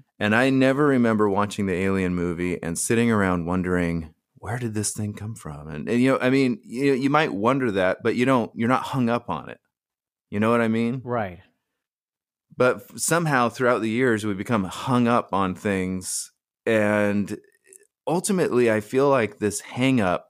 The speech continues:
Speaker 1: with wanting to know the history of everything, the backstory of everything,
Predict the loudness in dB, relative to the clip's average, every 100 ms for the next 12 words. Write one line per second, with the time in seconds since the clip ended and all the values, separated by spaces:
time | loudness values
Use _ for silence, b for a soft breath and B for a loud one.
0 | -10 -2 2 2 0 -12 _ _ _ _
1 | _ _ -16 -6 0 2 4 2 0 -4
2 | -4 -2 0 0 0 -6 -4 -4 -2 -2
3 | 0 2 2 2 0 0 -2 -2 -4 -4
4 | -2 -2 -4 0 2 2 2 0 -2 -2